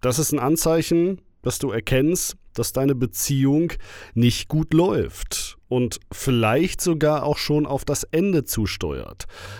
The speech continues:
Ne, wenn ihr jetzt schon irgendwie eine Zeit lang zusammen seid und auf einmal, ja, werden eure Treffen immer weniger,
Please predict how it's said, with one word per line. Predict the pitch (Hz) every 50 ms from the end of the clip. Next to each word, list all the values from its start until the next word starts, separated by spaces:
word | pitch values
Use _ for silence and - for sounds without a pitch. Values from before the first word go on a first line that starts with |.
| - - -
Ne, | 110 117 147 175 151
wenn | 143 135
ihr | 131
jetzt | 131 131 -
schon | - 147 139 135
irgendwie | 135 135 - 131
eine | 127 123
Zeit | - - 139 143 139
lang | 143 135 131
zusammen | - - 127 120 151 196 220 180
seid | 123 123 123 127 143 180 208 - -
und | - 139 135 131 -
auf | - 131 117 - - -
einmal, | 131 143 156 170 165 165 165 165 165 160 147 - - _ _ _ _ _ _ _ -
ja, | 127 156 208 208 151 104 90 90 101
werden | 135 143 147 -
eure | - 131 123 120 113
Treffen | - - 156 156 - - 156 147 147 143 - - - -
immer | 139 135 139 131 120 110
weniger, | 127 127 131 139 131 131 151 160 165 180 208